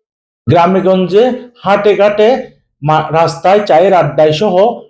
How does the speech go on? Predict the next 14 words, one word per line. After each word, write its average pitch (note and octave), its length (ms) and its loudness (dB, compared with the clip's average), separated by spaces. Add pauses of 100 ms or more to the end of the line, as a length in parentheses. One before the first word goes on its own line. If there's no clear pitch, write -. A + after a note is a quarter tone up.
সব F3+ 300 -2
জায়গায় A3+ 520 0 (220)
গণমানুষ E3 560 0
আর A#3 120 2
বিএনপি D#3+ 520 -4
যেন E3 160 -2 (360)
সমার্থক D3+ 680 -4
হয়ে C3 180 0
গেছে। G#2 260 -8 (680)
তারপরও G3+ 680 2 (280)
বিএনপির F#3+ 480 -2
কিছু G3 280 -4
নেতার E3 360 0
বিরুদ্ধে D#3+ 760 -2